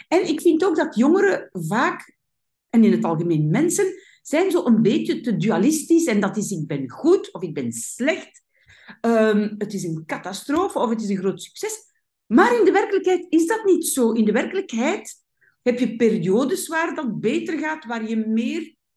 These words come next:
eh, zin hebt om te studeren, periodes waar het minder gaat. Je hebt misschien bepaalde vakken waar het slechter gaat, andere waar het beter gaat. Dus dat is niet zo zwart-wit als je zou denken. Nu, natuurlijk, wat ik weet, dat is, ja, je moet niet alleen je eigen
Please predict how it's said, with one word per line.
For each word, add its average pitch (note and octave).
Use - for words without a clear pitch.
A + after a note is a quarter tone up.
eh, B3
zin F#3+
hebt E4
om D#4
te D#4+
studeren, D4
periodes A3+
waar F3+
het E3+
minder A#3+
gaat. D4+
Je A3+
hebt A3
misschien G3
bepaalde F3
vakken C#4
waar C#4+
het D4
slechter A#3+
gaat, C4+
andere G3
waar F3+
het D3+
beter A#3
gaat. A3+
Dus C#4
dat C4+
is -
niet D4+
zo -
zwart-wit A3
als G#3+
je G3
zou D#3+
denken. C4+
Nu, C#4+
natuurlijk, B3
wat D#3+
ik D#3
weet, F3
dat D#3+
is, -
ja, G3
je F3
moet A3+
niet A#3
alleen F#3
je D#3
eigen A3